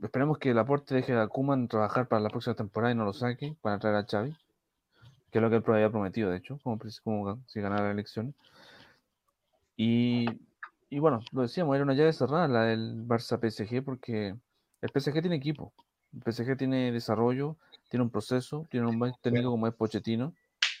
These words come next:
Speaker 1: que pa-, pa mi gusto es uno de los mejores, uno de los mejores técnicos actualmente del mundo.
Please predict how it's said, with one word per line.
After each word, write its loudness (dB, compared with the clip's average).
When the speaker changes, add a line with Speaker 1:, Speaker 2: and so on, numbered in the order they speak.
Speaker 1:
que -8
pa-, -2
pa -2
mi 0
gusto -2
es 2
uno 2
de 4
los 2
mejores, -2
uno -2
de 0
los -2
mejores -2
técnicos -4
actualmente -4
del -2
mundo. -4